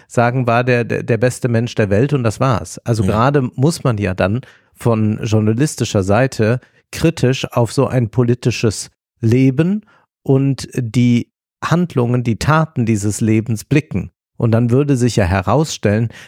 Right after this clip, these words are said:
Speaker 1: dass wir es hier nicht mit dem allergrößten Europäer zu tun haben, sondern mit jemand, der, äh, Europa,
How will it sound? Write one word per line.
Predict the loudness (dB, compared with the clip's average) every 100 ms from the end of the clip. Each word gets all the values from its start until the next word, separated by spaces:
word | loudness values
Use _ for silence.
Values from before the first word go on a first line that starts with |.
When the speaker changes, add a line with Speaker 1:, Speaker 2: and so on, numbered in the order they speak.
| -2
Speaker 1:
dass | -2 0
wir | -2
es | 0
hier | 0 2
nicht | 2 0 -4 -4
mit | -4 0
dem | -2
allergrößten | 0 -2 0 0 -2 -2
Europäer | -2 0 0 2 2 2 -2
zu | -10
tun | -6 -4 -4 -2
haben, | -2 -2 -2 -4 -10 -4
sondern | 0 2
mit | 2 2
jemand, | 2 2 2 0
der, | 0 0 0 -6 -20 _
äh, | -2 -2 -2 -6 -16 _ _ _ _ _ _ _ _ _
Europa, | 0 2 2 0 2 2 0